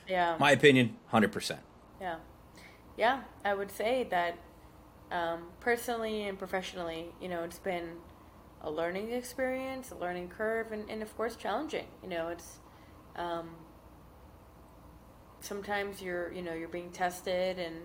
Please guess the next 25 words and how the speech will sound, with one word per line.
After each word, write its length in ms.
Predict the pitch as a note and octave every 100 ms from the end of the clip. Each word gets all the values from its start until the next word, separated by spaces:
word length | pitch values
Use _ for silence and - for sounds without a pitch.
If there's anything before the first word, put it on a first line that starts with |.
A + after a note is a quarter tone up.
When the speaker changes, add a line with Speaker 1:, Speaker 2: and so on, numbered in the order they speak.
| -
Speaker 1:
and, 260 | E3 E3 E3 - - - - - -
um, 400 | - E3 D#3+ E3 E3 -
it's 160 | F3+
important 440 | F#3 F3+ F#3 A3 G#3+
to 80 | -
always, 920 | - F3 F3+ F#3 F3+ F3 F3+ - - - - - - - - - - - - -
you 80 |
know, 160 | F3 D#3+
remind 360 | D#3+ F3 E3 F#3
yourself 480 | A#3 - - - -
that 260 | - - - - - - - - - F3
this 240 | F#3 -
too, 480 | - F#3 F3 G3+ B3+ A3
you 80 | F#3
know, 160 | E3+
will 140 | E3 D#3+
pass, 520 | - F3 E3+ G3 -
and 120 | F3
how 180 | E3+ E3+
you 240 | F3+ F3+
respond 720 | F3 E3+ - E3+ E3+ F3 F3 F3+
and 140 | E3+ - - - - - -
how 140 | F#3
you, 520 | F#3+ F#3 F#3 F3 F3 F3+ - - -
um, 580 | E3+ E3 D#3+ D#3+ D#3+